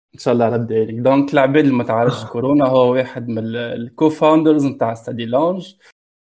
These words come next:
Speaker 1: هو أول واحد بدا في السكس إديوكيشن.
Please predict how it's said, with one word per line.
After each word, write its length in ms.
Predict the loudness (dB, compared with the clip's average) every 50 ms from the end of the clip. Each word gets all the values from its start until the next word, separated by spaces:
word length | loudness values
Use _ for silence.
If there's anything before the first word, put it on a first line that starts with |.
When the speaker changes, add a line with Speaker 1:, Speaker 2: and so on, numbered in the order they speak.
| _ _ _ -6
Speaker 1:
هو 340 | 0 2 4 6 6 6 6
أول 300 | 6 6 4 2 2 0
واحد 240 | -2 -4 -6 -10 -14 -14
بدا 500 | -12 -8 -6 -4 -2 0 2 0 0 -2
في 220 | -4 -10 -14 -12
السكس 840 | -10 -8 -8 -8 -8 -8 -8 -8 -8 -10 -10 -12 -12 -14 -14 -14 -16
إديوكيشن. 560 | -16 -16 -16 -16 _ -8 -6 -6 -6 -8 -10